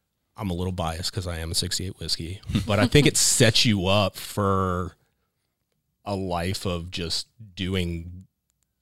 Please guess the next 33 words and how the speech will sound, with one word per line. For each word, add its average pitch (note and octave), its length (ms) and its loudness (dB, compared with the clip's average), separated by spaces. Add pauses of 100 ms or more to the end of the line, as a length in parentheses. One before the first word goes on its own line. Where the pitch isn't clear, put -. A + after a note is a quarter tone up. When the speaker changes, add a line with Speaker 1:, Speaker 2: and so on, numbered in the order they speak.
(1080)
Speaker 1:
exceptional A2 640 4
things E2 600 -2
because F#2+ 600 0
they, F#2+ 200 2
they G2 160 2
put - 300 0
you G2+ 100 2
at F2 120 -4
this, - 400 0 (1800)
they B2 80 -4
put - 180 0
you A#2+ 60 0
on G2 80 0
this F2 100 0
pedestal. F#2 640 0
They F2 140 -6
give F#2+ 140 -2
you G2 160 0
all F#2+ 200 0
of F#2 100 -4
this E2+ 140 0
stuff F2 560 0
so F#2+ 360 0
early F#2+ 380 -2
in F2 80 -2
your F2 100 -4
Speaker 2:
Oh, - 20 -2
they G#2 60 2
Speaker 1:
life G2+ 100 2
that A2 100 6
it G#2+ 40 2
Speaker 2:
definitely A2+ 300 6
Speaker 1:
just, G2 80 4